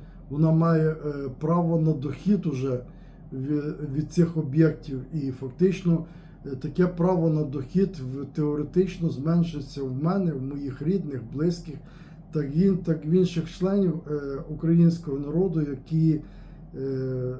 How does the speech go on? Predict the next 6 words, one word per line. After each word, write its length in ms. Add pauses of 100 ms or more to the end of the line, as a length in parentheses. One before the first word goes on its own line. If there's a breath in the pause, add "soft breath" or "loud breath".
(260)
скажімо 500
так, 320
е, 260 (360 loud breath)
були 300
засновниками 880
держави 480